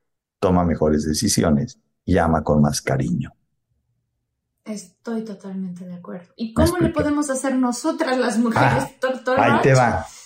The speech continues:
Speaker 2: <laughs>
Speaker 1: La mujer funciona al revés.
Speaker 2: Ok.
Speaker 1: Te lo explico.
Speaker 2: Sí.
Speaker 1: La mujer piensa mientras habla.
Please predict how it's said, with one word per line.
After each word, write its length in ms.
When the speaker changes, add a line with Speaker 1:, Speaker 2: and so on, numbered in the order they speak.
Speaker 2:
<laughs> 520
Speaker 1:
La 200
mujer 380
funciona 480
al 100
revés. 640
Speaker 2:
Ok. 140
Speaker 1:
Te 120
lo 80
explico. 680
Speaker 2:
Sí. 180
Speaker 1:
La 140
mujer 640
piensa 560
mientras 560
habla. 400